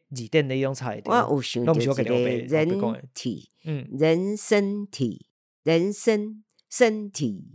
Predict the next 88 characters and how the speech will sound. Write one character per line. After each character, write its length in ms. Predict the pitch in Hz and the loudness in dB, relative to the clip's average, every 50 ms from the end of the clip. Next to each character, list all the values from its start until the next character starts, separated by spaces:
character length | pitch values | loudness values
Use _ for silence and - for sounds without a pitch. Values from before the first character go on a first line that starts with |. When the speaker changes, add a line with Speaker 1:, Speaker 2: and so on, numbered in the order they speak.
| - - | -12 -10
Speaker 1:
嗯， 180 | 143 135 123 - _ | -10 -10 -10 -10 _
但 120 | - 156 | 0 0
是 140 | 151 127 143 | 2 2 2
你 80 | 147 180 | 0 4
甲 140 | 185 208 185 | 4 4 2
头 120 | - 165 | 4 0
前 160 | 139 135 123 113 | -2 -2 -6 -6
搭 140 | _ - 147 | _ -2 -2
袂 100 | 127 110 | -2 -4
起 100 | - - | -8 -6
来 80 | 117 113 | 0 2
啊， 60 | 139 | 4
Speaker 2:
哦。 280 | 147 143 135 127 113 - - - - | 4 4 4 2 0 -4 -6 -6 -2
Speaker 1:
因 100 | 175 170 | 0 2
为 180 | 165 156 151 | 2 2 0
每 220 | 151 165 190 214 240 | 0 2 4 4 4
一 40 | 226 | 2
组 380 | - 147 - - 180 175 185 180 170 | 0 -4 2 6 8 8 8 6 4
拢 100 | 170 185 | 4 4
爱 80 | 190 175 | 4 6
共 120 | - 139 117 | 4 2 -2
一 120 | 104 120 | -2 -6
个 100 | 113 120 | -6 -6
字 140 | 113 120 120 117 | -6 -6 -4 -2
哦， 40 | 117 | 0
Speaker 2:
哦。 340 | - 170 180 175 170 160 156 | 2 4 4 4 4 6 6
Speaker 1:
你 180 | - - 135 - | 4 4 4 4
一 40 | 160 | 2
个 80 | 156 | 2
字 200 | 147 151 156 165 | 0 2 2 4
爱 80 | 185 202 | 4 4
所 260 | 180 - - - 196 | 4 2 0 2 2
有， 480 | 185 202 220 220 196 180 170 160 160 160 - _ | 4 6 6 6 6 6 4 2 0 -2 -6 _
等 120 | _ 233 226 | _ 0 0
于 40 | |
讲 160 | 208 208 208 202 | 2 0 2 2
你 40 | |
的 60 | 208 185 | 2 2
拆 180 | - 196 180 | 4 2 2
成 160 | 151 156 147 | 2 0 -4
十 80 | 127 131 - | -6 -8 -2
组 160 | - 165 151 | 2 2 4
拢 140 | 151 151 151 | 4 2 2
爱 140 | 151 139 123 | 0 -2 -2
会 80 | 113 117 | -4 -4
用 240 | 110 110 113 113 113 131 | -6 -8 -8 -6 -6 -6
的 80 | 160 | -6
哦， 160 | 165 160 156 | -4 -4 -4
Speaker 2:
嗯， 240 | 151 147 139 127 120 | -4 -6 -6 -6 -6
Speaker 1:
吼。 80 | 117 - | -6 -6
Speaker 2:
哦， 420 | - 131 131 120 110 - - - - - _ _ _ | -2 -2 -2 -2 -2 -6 -8 -12 -16 -20 _ _ _
Speaker 1:
对 100 | 117 139 | -4 -2
吧？ 80 | 160 | -2
Speaker 2:
安 160 | 165 - 127 | 0 0 -2
尼 40 | 120 120 | -2 -4
无 240 | 117 117 123 135 | -6 -6 -4 -4
法 260 | 151 160 165 165 165 143 | -2 0 0 0 0 -2
度。 640 | - - 117 127 135 127 107 113 120 123 120 110 | -4 -8 -8 -8 -6 -6 -8 -8 -8 -8 -8 -10
Speaker 1:
嘿， 120 | 117 107 113 120 | -10 -10 -4 -2
目 160 | 151 156 147 | -2 -2 0
前 160 | - - 170 | 2 2 2
我 220 | 165 202 226 233 240 | 4 6 6 6 6
无 180 | 196 180 180 | 6 6 4
看 200 | 180 - 220 208 | 4 4 2 4
过 100 | 196 233 | 4 4
有 100 | 208 170 147 | 4 4 2
其 140 | - 160 151 | 0 -2 -2
他 180 | 143 170 190 185 | 2 2 4 4
的 80 | 170 | 2
词 180 | 160 - - 135 | 0 -2 -4 -6
会 160 | 127 123 120 | -4 -2 0
使 140 | 120 156 160 | 2 2 4
全 160 | 160 151 127 | 4 2 2
部 100 | 117 127 | 0 -4
通 140 | 123 127 131 | -4 -4 -2
用 100 | 139 143 | 0 2
的 60 | 143 | 2
啦， 20 | |
吼。 60 | 143 143 143 139 | 2 2 2 2
Speaker 2:
嗯。 60 | 135 | 2
啊， 340 | 131 127 123 120 120 123 131 | 0 0 0 -2 -4 -4 -6
啊， 40 | 131 120 117 117 | -6 -6 -6 -6
啊。 40 | 117 | -2
Speaker 1:
过 100 | 120 220 | 2 4
来， 200 | 202 165 147 143 | 6 6 4 4
上 260 | 139 - - 151 127 135 | 0 -4 -4 -4 0 4
尾 120 | 156 180 | 6 8
啊， 220 | 180 165 135 - | 8 8 6 4